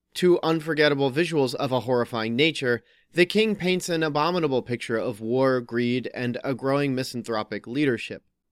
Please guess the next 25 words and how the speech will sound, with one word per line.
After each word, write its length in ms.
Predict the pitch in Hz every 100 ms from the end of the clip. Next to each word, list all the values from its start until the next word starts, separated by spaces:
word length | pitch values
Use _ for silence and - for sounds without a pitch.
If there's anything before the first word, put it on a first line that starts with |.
| _ _ _ -
But 120 | 196
it's 140 | 202
not 220 | 202 226
the 80 | 247
kind 320 | 240 175 180
of 120 | 180 139
movie 280 | 135 147
without 340 | 147 131 120 113
its 100 | -
bearings. 560 | 123 127 104 76 - _ _ _ _
King 220 | - 120
Henry 280 | 107 127 127
the 100 | 113
Fifth 400 | - 190 160 - -
isn't 420 | 156 151 185 -
depicted 520 | 165 - 135 135 131 -
as 160 | 120 117
a 60 |
callous, 540 | - - 104 110 110 - -
unfeeling 600 | 120 120 - 107 104 104
character, 540 | 135 135 104 98 85 _ _ -
at 200 | 131 -
least 260 | 131 117 -
not 300 | 113 113 -
entirely. 760 | 113 95 135 143 107 90 -